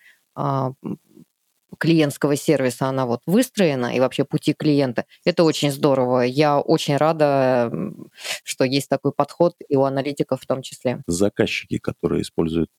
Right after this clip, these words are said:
Speaker 2: такой подход, э, больше радуются, а, поскольку если аналитик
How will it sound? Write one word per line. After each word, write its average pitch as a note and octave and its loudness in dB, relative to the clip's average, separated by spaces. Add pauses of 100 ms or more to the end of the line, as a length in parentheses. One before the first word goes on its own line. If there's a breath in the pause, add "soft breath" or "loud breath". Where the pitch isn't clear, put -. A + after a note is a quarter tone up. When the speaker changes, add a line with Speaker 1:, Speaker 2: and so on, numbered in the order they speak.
Speaker 2:
такой E2 -2 (400)
подход, - -2
э, D#2+ 0 (540)
больше - -2 (220)
радуются, - -2 (540 soft breath)
а, D2+ -2
поскольку E2+ -2
если E2+ 0
аналитик F2 0